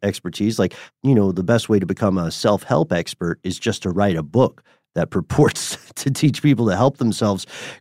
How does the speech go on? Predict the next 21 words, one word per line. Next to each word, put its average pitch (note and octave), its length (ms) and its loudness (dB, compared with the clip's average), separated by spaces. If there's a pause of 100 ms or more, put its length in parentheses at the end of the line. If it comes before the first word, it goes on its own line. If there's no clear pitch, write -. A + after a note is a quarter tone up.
Kramer F3 600 4 (160)
also C#3+ 440 4
wanted, D#2+ 580 -2 (240)
in A#2 180 4
addition A#2 460 0
to G2+ 80 2
warning G#2 480 2
the F2+ 60 0
general F#2 380 0
public, G#2+ 560 2
or F#2+ 60 -2
at D2+ 80 -2
least G2 200 -4
the F2 60 -6
literate G2 460 2
public, F2 400 -4
against F2 320 -4
the E2+ 40 -10
danger E2+ 380 -2
of D#2 140 -6
witchcraft, F2 560 -4